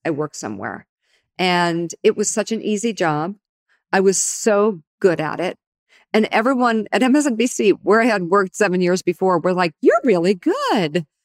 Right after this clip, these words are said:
And I'm like, "Oh my God, this is a business of such unbelievable day traders. You guys have no brains. You literally do not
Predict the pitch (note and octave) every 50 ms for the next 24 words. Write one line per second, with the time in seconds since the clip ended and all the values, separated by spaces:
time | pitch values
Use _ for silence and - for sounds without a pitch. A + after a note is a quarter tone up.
0 | _ _ _ _ _ - G3+ A3 G#3 A3 G#3+ G#3 G#3 - A#3 A#3 A3+ A3+ G#3+ A3
1 | G#3 G#3 G#3 G#3 G3+ G3 - _ _ _ _ _ _ - G#3+ C4 - D4 C4+ C4
2 | C4 A3 - A#3+ A#3+ - A3+ G#3+ G#3+ - - G3 - - A#3 G#3 - - - -
3 | G#3+ A3+ A#3 A#3+ A3+ A3 A3+ A3+ A3+ G#3+ B3 C4 B3 C4 B3 - A#3 A3 - A3+
4 | G#3 G3+ F#3+ - - G3+ G3 F3+ F#3 F#3 F#3 F#3 - - - _ _ _ _ _
5 | _ _ - C4 C4 - C4+ B3+ A3+ - C4 A#3+ A3 A3+ A3+ A#3 B3 B3 G#3 -
6 | A3 A#3 A3+ A3+ G#3+ G3+ G3+ G3+ G3+ - - G#3+ B3 B3 G#3+ G#3 G3+ D4 F4 D#4+
7 | D#4+ D4+ D#4+ D4+ D#4 C#4 - C#4+ C#4+ B3 A#3 A3+ A3+